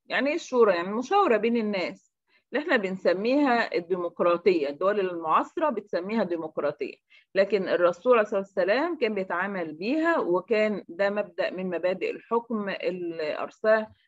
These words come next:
الرسول عليه الصلاة والسلام، وهو الشورى، إنه يشاور أصحابه اللي هم الصحابة عليهم السلام، التي يختار فيها الشعب ممثليه من خلال الانتخابات. يعتبر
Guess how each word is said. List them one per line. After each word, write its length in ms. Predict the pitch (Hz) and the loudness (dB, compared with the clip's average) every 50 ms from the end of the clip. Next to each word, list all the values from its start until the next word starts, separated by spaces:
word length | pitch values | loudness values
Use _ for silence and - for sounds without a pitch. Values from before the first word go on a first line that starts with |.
| _ - - | _ -10 -6
الرسول 440 | 156 160 156 156 - 214 214 202 | -2 -2 -2 -2 0 0 2 2
عليه 40 | 175 | 2
الصلاة 220 | 175 - 180 - 185 | 0 -2 -4 -2 -2
والسلام، 600 | 160 160 - - 160 160 190 220 240 247 247 214 | -4 -4 -2 -2 0 2 4 4 4 4 2 0
وهو 440 | 175 196 190 196 196 190 180 170 - - | 0 0 0 2 2 2 2 0 -4 -6
الشورى، 640 | - - - - 220 214 196 175 151 101 - - | -10 -10 -6 -2 2 4 4 4 2 2 -2 -4
إنه 300 | - 160 160 156 156 151 | -8 -8 -8 -6 -6 -6
يشاور 580 | 147 - - 202 214 240 247 247 233 - - - | -6 -2 0 2 4 4 6 4 4 4 2 -2
أصحابه 560 | 196 - - - 240 208 180 - - - - _ _ _ _ _ _ _ _ _ _ _ _ _ _ - | -4 -6 -2 2 2 4 4 2 -2 -8 -18 _ _ _ _ _ _ _ _ _ _ _ _ _ _ -4
اللي 100 | 175 190 | -2 -2
هم 100 | 196 196 | 0 0
الصحابة 540 | 185 185 - - 202 - 240 220 196 175 156 | -2 -4 -4 -8 -4 0 2 2 4 4 2
عليهم 360 | 156 160 160 165 175 170 156 | 0 0 0 -2 -4 -6 -10
السلام، 440 | 160 - _ - - - - - - _ _ _ _ _ _ _ _ _ - | -12 -12 _ -6 -6 -4 -6 -8 -14 _ _ _ _ _ _ _ _ _ -2
التي 320 | - 208 254 - - 330 269 | 0 2 2 0 0 0 0
يختار 360 | 233 233 - - 269 262 262 | 0 0 0 0 0 0 0
فيها 320 | - - 240 247 254 233 | -2 -2 0 2 2 2
الشعب 440 | 190 - - - 240 220 220 220 208 | 0 -4 -4 0 2 4 4 4 2
ممثليه 840 | 196 185 175 170 165 165 175 - _ - 175 170 175 202 240 269 294 | -2 -6 -6 -8 -10 -10 -14 -12 _ -6 -6 -6 -4 -4 -4 -2 -2
من 320 | 254 226 202 208 214 214 214 | -2 -2 -2 -2 -4 -4 -4
خلال 200 | - 180 170 175 | -2 0 2 4
الانتخابات. 920 | 185 196 202 185 175 165 - 175 - - 151 143 143 147 - - - _ _ _ _ _ _ _ _ _ _ - | 2 2 2 -2 -6 -6 -10 -14 -10 -6 -6 -2 0 -2 -2 -2 -4 _ _ _ _ _ _ _ _ _ _ -2
يعتبر 540 | 190 196 214 208 370 349 302 277 262 240 | 0 2 2 2 2 2 2 2 2 0